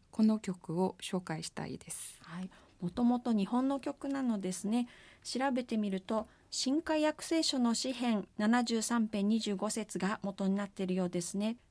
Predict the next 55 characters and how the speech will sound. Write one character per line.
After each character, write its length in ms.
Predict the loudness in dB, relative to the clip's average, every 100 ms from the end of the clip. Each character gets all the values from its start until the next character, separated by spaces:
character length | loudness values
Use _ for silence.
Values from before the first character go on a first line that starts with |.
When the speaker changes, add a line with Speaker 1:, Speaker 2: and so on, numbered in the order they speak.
| -16
Speaker 2:
私 360 | -10 -8 -4
が 100 | -4
そ 140 | 0 0
の 80 |
歌 160 | 0 -2
詞 180 | 0 2
を 120 | 2
読 180 | 0 -2
ん 80 | 0
で 100 | 2
み 140 | 2
ま 200 | 2 0
す。 200 | -4 -10 -18 _ _ _ _ _
「天 280 | 4 8 8
で 140 | 8
は 200 | 6 4 0 _
あ 80 | 4
な 160 | 6
た 140 | 6 6
の 140 | 6
他 320 | 4 0 4
に 200 | 6 4 2 -8
誰 280 | 0 4 6
を 80 | 6
も 300 | 6 6 2 _
持 100 | 0
つ 160 | 0 -2
こ 120 | -4
と 140 | -2 2
が 140 | 4
な 180 | 4 2
い。 100 | 0 -8 _ _ _ -4
地 160 | -2
上 220 | 2 2 4
で 140 | 4
は 220 | 4 2 -2 2
あ 80 |
な 140 | 4 4
た 120 | 4
の 140 | 4
他 280 | 2 -2 2
に 220 | 4 4 -2 _ _
誰 300 | -2 2 4
を 80 | 6
も 260 | 8 6 2
望 340 | 0 4 4
み 80 | 6
は 140 | 4 2
し 180 | 0
な 140 | 2 2
い。 100 | 0 -8 _ _ _
た 140 | -4
だ 140 | 0 0
一 300 | -2 -4 -2
人、 140 | -2